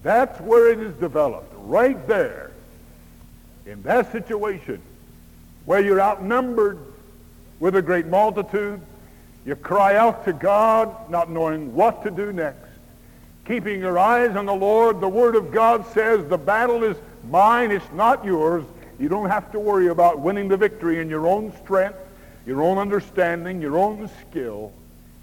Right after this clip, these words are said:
"The battle is mine, and I'm gonna win the victory, so get moving. Get in gear, get the troops together,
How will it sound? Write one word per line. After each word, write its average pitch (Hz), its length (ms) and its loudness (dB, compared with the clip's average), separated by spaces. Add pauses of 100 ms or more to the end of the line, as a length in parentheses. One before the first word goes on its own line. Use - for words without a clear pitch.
(360)
"The - 80 -20
battle 170 440 -4
is 151 100 -6
mine, 117 640 -10 (1000)
and - 100 -20
I'm 139 220 -6
gonna 160 180 -4
win 170 200 -4
the 170 60 -4
victory, 110 540 -6 (680)
so 107 140 -12
get 143 240 -14
moving. 131 420 -4 (2000)
Get 269 200 6
in 269 180 2
gear, 202 560 2
get 277 220 4
the 277 80 -6
troops - 380 -4
together, 156 520 0